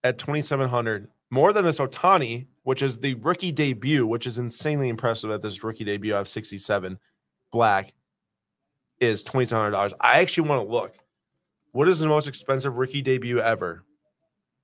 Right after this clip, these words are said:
Update rookie debut. Holy smokes, you don't wanna know what I'm about to say. The Superfractor, Fernando Tatis,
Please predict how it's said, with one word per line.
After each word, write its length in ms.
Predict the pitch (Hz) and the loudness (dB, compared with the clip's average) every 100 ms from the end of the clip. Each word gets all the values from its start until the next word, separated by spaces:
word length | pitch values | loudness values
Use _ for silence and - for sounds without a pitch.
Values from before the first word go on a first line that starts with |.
| _ | _
Update 360 | 131 135 156 147 | 2 4 2 0
rookie 260 | 131 135 135 | 0 -2 2
debut. 480 | 131 117 113 107 101 _ _ _ _ _ _ _ _ _ _ _ | 2 4 2 0 -4 _ _ _ _ _ _ _ _ _ _ _
Holy 420 | - 135 87 - - | -6 -6 -6 -12 -10
smokes, 460 | - - 90 92 | -8 -6 -8 -6
you 100 | 107 | -6
don't 140 | 104 95 | -4 -4
wanna 220 | 98 98 | -6 -6
know 140 | 98 | -4
what 160 | 92 101 | -2 2
I'm 60 | |
about 140 | 123 - | 2 2
to 20 | |
say. 500 | - - - - 143 - _ _ _ _ _ _ _ _ _ _ _ _ _ _ _ _ _ _ - - _ _ _ _ _ _ _ _ | -2 -8 -10 -8 -8 -10 _ _ _ _ _ _ _ _ _ _ _ _ _ _ _ _ _ _ -20 -20 _ _ _ _ _ _ _ _
The 80 | 135 | 0
Superfractor, 800 | 127 143 143 143 143 143 139 151 | 2 2 2 2 4 4 4 -2
Fernando 460 | - 131 117 123 120 | 0 0 2 2 0
Tatis, 760 | 127 110 - 113 95 - - | 2 0 0 -4 -4 -6 -10